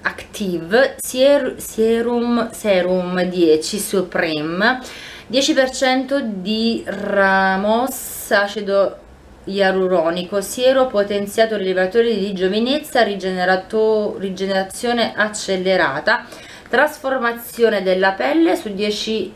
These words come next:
segni dell'età, efficacia, va bene, dieci giorni, effetto lifting duratevole, riduzione delle rughe. Io questo l'avevo comprato convinta che mi aiutasse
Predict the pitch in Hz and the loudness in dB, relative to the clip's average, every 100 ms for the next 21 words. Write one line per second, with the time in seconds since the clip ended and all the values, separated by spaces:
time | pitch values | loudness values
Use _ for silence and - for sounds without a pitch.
0 | - - 202 196 190 185 185 180 175 170 | -18 -8 -2 0 0 0 0 2 2 2
1 | 156 151 - - 175 190 196 196 196 165 | 2 0 -4 -16 -10 -4 2 2 0 -4
2 | 165 165 160 160 185 269 - 285 208 185 | -4 -4 -6 -8 -8 -8 0 0 0 -2
3 | 185 180 190 196 214 - - 180 180 202 | -4 -2 -2 -2 -6 -12 -10 -8 -4 -2
4 | - 185 180 185 262 254 190 170 170 165 | 0 2 2 2 -2 -6 -6 -4 -2 0
5 | 165 170 160 151 151 156 165 - - - | 0 0 0 -4 -2 0 0 -2 -16 -6
6 | - 349 381 247 214 247 349 339 277 247 | -2 0 0 2 2 2 0 -2 -2 -2
7 | 208 185 202 208 302 349 330 240 233 233 | 0 0 0 -4 -4 -4 -4 -4 -4 0
8 | 240 240 202 190 196 208 269 220 175 - | 0 0 -6 -4 -4 -4 -6 -2 -2 -2
9 | - - 233 240 | -10 -4 -4 -2